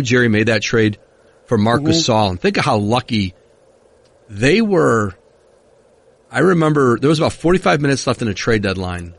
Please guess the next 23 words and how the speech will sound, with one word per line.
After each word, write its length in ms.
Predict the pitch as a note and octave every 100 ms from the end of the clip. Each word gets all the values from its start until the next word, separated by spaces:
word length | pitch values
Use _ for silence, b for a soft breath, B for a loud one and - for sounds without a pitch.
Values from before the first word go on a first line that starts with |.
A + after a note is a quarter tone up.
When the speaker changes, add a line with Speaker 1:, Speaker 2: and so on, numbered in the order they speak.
| _
Speaker 1:
when 300 | G#2 G#2 G2 -
I 120 | G#2+
found 280 | - G#2 G2+
out 140 | F#2+
that 160 | G2+ F2+
deal 160 | G2+
was 160 | F#2+ F2+
done 180 | G2+ G2
and 80 | F2+
reported 480 | - - A2+ G2+
it. 140 | F2 E2 b b b _
And 80 | A#2+
it 60 |
was 120 | B2 A#2+
only, 380 | D#3 F3 D#3+ B2+ _ _ _ _ _ _ _ _ _ _
Memphis 500 | A#2 B2 E3 G#3+ G3
had 180 | C3 A2
just 360 | F2 A2 D3 -
really 400 | A2 B2 B2 A2
shut 300 | - B2+ G#2
the 100 | G#2+
door 320 | F#2 G#2+ G#2+
with 260 | G2 F2+